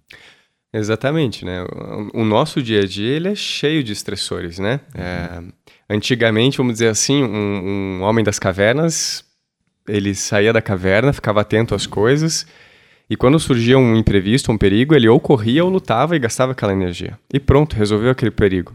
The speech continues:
Speaker 1: Ele volta seguro com o alimento dele, seja o que for. E hoje em dia, esses estressores nossos não são mais, não é mais um leão que a gente pode correr e, ou matar, né?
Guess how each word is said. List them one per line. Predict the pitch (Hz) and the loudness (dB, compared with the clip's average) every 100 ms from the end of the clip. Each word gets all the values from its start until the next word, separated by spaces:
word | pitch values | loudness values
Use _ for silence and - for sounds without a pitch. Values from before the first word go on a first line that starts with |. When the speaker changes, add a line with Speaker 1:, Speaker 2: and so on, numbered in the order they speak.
| - | -6
Speaker 1:
Ele | 101 98 | -4 -2
volta | 95 101 110 120 | 2 2 2 -2
seguro | - 104 92 113 - | -4 -4 -4 -4 -4
com | 98 92 92 | -6 -6 -8
o | 95 98 | -8 -4
alimento | 98 90 92 104 | -2 -2 -4 -4
dele, | 120 160 139 | -2 -2 -2
seja | 151 165 | -2 -4
o | |
que | - | -8
for. | - - _ _ _ _ _ _ _ - | -10 -10 _ _ _ _ _ _ _ -6
E | 104 | 2
hoje | 135 196 180 | 4 4 4
em | 143 | 0
dia, | 113 143 143 | 0 0 0
esses | 113 - 107 | 0 -4 -6
estressores | 110 - 101 - 110 110 95 | -6 -4 -6 0 0 0 -2
nossos | 95 120 160 117 | 0 0 -2 -4
não | 107 104 | -4 -2
são | - 151 | -2 0
mais, | 175 156 117 98 - - | 0 2 0 -2 -4 -4
não | 113 | -2
é | 147 | 0
mais | 127 | 0
um | 113 | 0
leão | 101 87 101 120 | 0 0 0 0
que | 104 | 0
a | 104 | -4
gente | |
pode | - 98 | -2 -2
correr | - 92 90 95 110 117 95 | -4 -10 -4 0 2 2 0
e, | 90 90 - | -2 -6 0
ou | 104 | 2
matar, | 104 95 - 87 87 | 2 0 -2 -2 0
né? | 98 151 | -2 -2